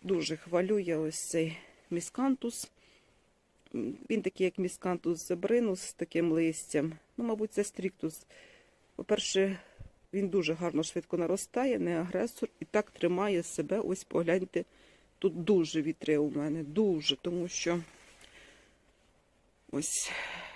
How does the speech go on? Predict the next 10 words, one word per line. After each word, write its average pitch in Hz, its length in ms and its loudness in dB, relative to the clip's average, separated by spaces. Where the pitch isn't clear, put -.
від 180 120 -2
вулиці, 185 760 0
отам 170 280 0
якийсь 160 240 -2
такий - 260 -6
протяг - 500 0
між 175 200 0
будинками, 156 640 4
ось - 220 -10
так. - 300 -14